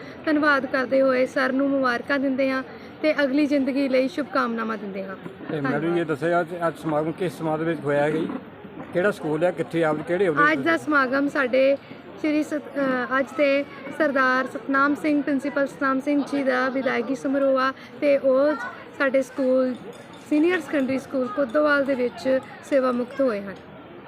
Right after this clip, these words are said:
Speaker 1: ਧੰਨਵਾਦ।
Speaker 2: ਇਹ ਕਿੰਨਾ ਚਿਰ ਇੱਥੇ ਹੋਇਆ ਨੂੰ ਆਇਆ ਨੂੰ ਜੀ?
Speaker 1: ਇੱਥੇ ਇਹਨਾਂ ਨੂੰ ਲਗਭਗ ਦੋ, ਅ, ਦੋ ਸਾਲ ਹੋ ਗਏ ਆ।
Speaker 2: ਇਹ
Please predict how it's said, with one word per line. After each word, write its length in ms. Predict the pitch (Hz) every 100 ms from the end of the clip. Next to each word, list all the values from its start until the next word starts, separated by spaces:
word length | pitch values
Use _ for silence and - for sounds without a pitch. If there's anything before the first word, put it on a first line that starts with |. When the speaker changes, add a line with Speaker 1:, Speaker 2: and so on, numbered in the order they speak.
| - - - -
Speaker 1:
ਧੰਨਵਾਦ। 320 | 254 220 190
Speaker 2:
ਇਹ 100 | 143
ਕਿੰਨਾ 240 | - 175
ਚਿਰ 220 | 190 202 190
ਇੱਥੇ 180 | 185
ਹੋਇਆ 220 | 196 175 151
ਨੂੰ 120 | 156
ਆਇਆ 160 | 139
ਨੂੰ 100 | 127
ਜੀ? 160 | 117 113 101 - - - - - - - - -
Speaker 1:
ਇੱਥੇ 320 | 285 339 330
ਇਹਨਾਂ 220 | 311 311
ਨੂੰ 280 | 302 294 302 294 494 440 - - - -
ਲਗਭਗ 480 | 285 254 285 302 254
ਦੋ, 240 | 233 269
ਅ, 320 | 254 269 254
ਦੋ 220 | 240 277 285
ਸਾਲ 260 | 294 277
ਹੋ 100 | 262
ਗਏ 200 | 185 185
ਆ। 100 | 190 190 - - - - - - - -
Speaker 2:
ਇਹ 40 | 143